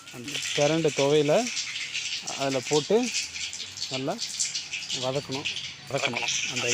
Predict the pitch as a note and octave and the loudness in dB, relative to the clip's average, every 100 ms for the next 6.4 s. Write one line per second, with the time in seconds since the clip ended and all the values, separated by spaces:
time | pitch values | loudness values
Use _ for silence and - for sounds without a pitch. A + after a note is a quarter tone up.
0 | B2 C3+ D3 C#3 G#3 - - - - - | 2 2 0 0 -4 -6 -14 -14 -14 -8
1 | C3+ B2 A#2+ C#3+ C3 B2+ - D3 C3 A#2+ | -4 -4 -2 -2 -2 -4 0 2 2 0
2 | B2 B2+ A#2 A#2+ C3+ C3 A#2 B2 A#2 - | -4 -6 -6 -4 -2 0 -2 -6 -8 -12
3 | - - - - - - B2+ C#3+ C3+ D#3 | -14 -16 -16 -16 -12 -4 -2 0 -2 -4
4 | C#3 C#3 C3+ C#3 C3 C3 B2+ A#2+ B2+ C3+ | -4 -4 -2 0 0 0 -2 0 -2 -2
5 | B2 C3 D3 C#3 C3+ C3 A#2 A#2 B2 A#2 | -4 -2 0 0 0 0 0 -2 0 -2
6 | A2 - B2 D3+ | -4 -8 -6 -6